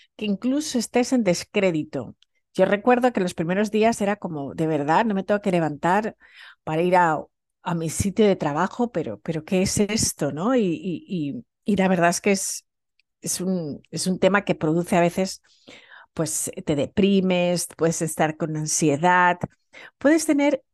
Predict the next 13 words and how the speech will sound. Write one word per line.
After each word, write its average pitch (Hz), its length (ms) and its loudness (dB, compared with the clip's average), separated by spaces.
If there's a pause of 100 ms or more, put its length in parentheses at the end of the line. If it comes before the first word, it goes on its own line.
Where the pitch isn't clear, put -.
ese 240 220 -2
tipo 269 360 0
de, 226 360 4
de 170 340 -2
emociones 208 840 -4
y 214 100 -6
creo 269 180 2
que 285 80 0
está 285 200 0
fenomenal 196 580 0
sentirlas. 143 720 -8
Es 214 140 2
decir, 208 460 0